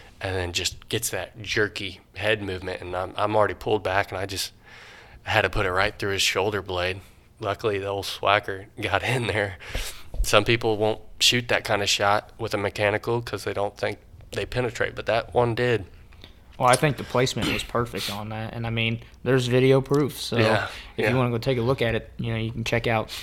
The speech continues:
Speaker 2: any of our videos, and you'll see, you know, it's, it's an awesome shot. And immediately, that was my first thing when I saw the video for the first time. I'm like, "Dude, why did he shoot that?" But then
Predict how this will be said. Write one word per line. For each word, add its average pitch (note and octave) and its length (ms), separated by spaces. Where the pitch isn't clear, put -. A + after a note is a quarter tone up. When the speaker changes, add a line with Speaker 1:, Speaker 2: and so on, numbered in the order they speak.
Speaker 2:
any B2+ 180
of A#2 100
our A2+ 120
videos, A2+ 520
and A#2 280
you'll A#2 160
see, A#2+ 400
you B2+ 100
know, A2+ 200
it's, - 340
it's A2 160
an A2+ 140
awesome A#2 380
shot. - 460
And B2 280
immediately, C#3 500
that C3 160
was C3 160
my B2 200
first A#2 340
thing A#2+ 220
when A#2+ 80
I A#2 80
saw A#2+ 280
the B2 80
video B2 360
for A#2+ 100
the A#2 80
first B2 240
time. C3 180
I'm B2 140
like, A#2 380
"Dude, E3+ 500
why E3 260
did F3+ 100
he E3+ 80
shoot G3 340
that?" B2+ 280
But C#3 180
then D3+ 300